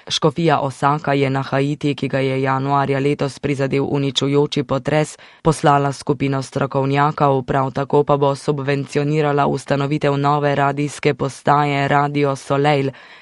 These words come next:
ki bo prenašala vzgojno-izobraževalne in verske programe. Cilj te pobude je dvigniti stopnjo pismenosti prebivalstva, od katerega jih brati in pisati zna le petdeset odstotkov,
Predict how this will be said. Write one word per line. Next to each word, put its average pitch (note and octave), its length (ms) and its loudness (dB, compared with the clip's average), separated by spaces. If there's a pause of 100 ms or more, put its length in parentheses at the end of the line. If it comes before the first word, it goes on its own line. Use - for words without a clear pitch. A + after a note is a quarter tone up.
ki - 100 -2
bo C3+ 120 0
prenašala C3+ 680 0
vzgojno-izobraževalne C#3 1600 0
in D3+ 200 0
verske C3+ 460 -2
programe. C3+ 600 0 (400)
Cilj C3+ 300 -2
te C#3 160 2
pobude C#3+ 540 2
je C#3 120 2
dvigniti D3 560 -2
stopnjo C#3 540 -2
pismenosti C3+ 840 -4
prebivalstva, C3+ 880 0 (360)
od C#3+ 160 -2
katerega C#3+ 540 2
jih C3+ 260 -2
brati C3 440 -2
in C3+ 140 -2
pisati C#3+ 560 -2
zna C#3 280 0
le C#3+ 180 0
petdeset C3+ 640 -4
odstotkov, C#3 840 -2